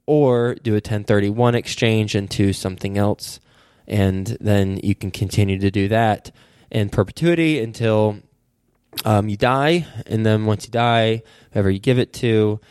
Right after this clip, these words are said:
as long as it's under the thirteen million dollar threshold, then, uh, your, the recipients of that property,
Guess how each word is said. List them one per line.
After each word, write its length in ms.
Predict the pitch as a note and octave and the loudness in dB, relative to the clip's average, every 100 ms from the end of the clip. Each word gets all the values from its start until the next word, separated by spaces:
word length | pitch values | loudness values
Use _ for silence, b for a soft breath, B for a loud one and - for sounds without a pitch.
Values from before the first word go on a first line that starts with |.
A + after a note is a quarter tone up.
| b b | b b
as 100 | - | 0
long 160 | G#2+ | 2
as 120 | G#2+ G2+ | 2 -2
it's 120 | G#2+ | -4
under 240 | A#2+ B2+ A#2+ | -2 2 2
the 100 | G#2 | 2
thirteen 460 | B2+ - - A2+ | 0 0 -2 -2
million 260 | A2+ A2+ A2+ | 0 0 2
dollar 260 | A2+ G#2+ G#2+ | 2 2 0
threshold, 680 | - D3+ - C#3+ C3+ C3 C3+ b b b - | 0 0 0 0 0 -2 -8 b b b -4
then, 520 | A#2 A2+ A2 G#2+ G2+ - _ - | 0 2 2 -2 -10 -14 _ -4
uh, 300 | F#2 G2 G2+ E2+ - | 0 2 2 0 -6
your, 800 | - G2+ G#2 G2+ G2+ G2 G2 G2 - | -12 -2 0 2 2 2 0 -2 -2
the 140 | G#2+ | 0
recipients 840 | G2+ - B2+ A2 G#2+ G#2 - - - - | 0 0 -2 0 0 0 -4 -14 -16 -6
of 580 | G#2 G2+ G2 - - - | 0 0 0 -6 -20 -4
that 280 | G#2+ F#2+ - | 0 0 0
property, 680 | - G2 F#2+ G#2+ F#2+ F#2+ | 0 0 0 0 0 0